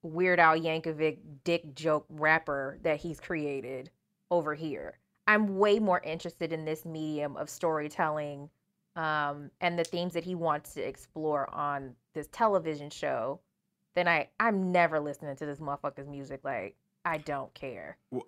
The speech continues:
Speaker 2: ha-, has, has anything from this show generated a stream from you? In-,
Speaker 1: No.
Speaker 2: into his music? Okay.
Speaker 1: No. I,
Speaker 2: Okay.
Speaker 1: like, I, now,
Speaker 2: Or a
Speaker 1: now, does
Speaker 2: Google
Speaker 1: that mean that,
Speaker 2: search?
Speaker 1: no, I don't give a fuck. Like,
Speaker 2: Okay.
Speaker 1: I will say this, <laughs> though. Like, when I, when I'm wa-,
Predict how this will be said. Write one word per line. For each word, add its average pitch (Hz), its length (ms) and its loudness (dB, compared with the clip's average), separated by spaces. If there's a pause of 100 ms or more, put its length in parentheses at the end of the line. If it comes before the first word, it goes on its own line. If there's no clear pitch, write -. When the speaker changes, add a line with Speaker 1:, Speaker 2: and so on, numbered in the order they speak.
Speaker 2:
ha-, 120 200 -2
has, 127 280 -4
has 131 520 -4
anything 165 480 -2
from 135 260 -6
this 131 140 -2
show 127 420 -2
generated 113 760 -4
a 113 80 -8
stream 110 560 -4
from 95 280 -10
you? 76 140 -20 (1500)
In-, 185 100 -8
Speaker 1:
No. 170 320 -2
Speaker 2:
into 107 180 -8
his 98 220 -6
music? 95 440 -10 (260)
Okay. 185 160 -8
Speaker 1:
No. 185 360 -4 (300)
I, 175 80 -4
Speaker 2:
Okay. 151 160 -10
Speaker 1:
like, 185 320 6
I, 165 200 2 (340)
now, 220 240 10
Speaker 2:
Or 226 60 4
a - 20 4
Speaker 1:
now, 214 200 10
does 233 120 8
Speaker 2:
Google 240 60 4
Speaker 1:
that 262 180 12
mean 277 180 10
that, 233 100 10
Speaker 2:
search? - 120 -12 (140)
Speaker 1:
no, 202 460 4
I - 120 -2
don't 233 160 -2
give 208 160 -2
a 175 80 -4
fuck. 220 440 0
Like, 196 160 2
Speaker 2:
Okay. - 100 -12 (120)
Speaker 1:
I 220 100 8
will 294 160 8
say 302 260 6
this, 262 200 10
<laughs> - 40 -14
though. 311 140 12 (340)
Like, 214 280 12 (260)
when 220 160 8
I, 233 120 10
when 226 220 4
I'm 220 200 8
wa-, 202 260 8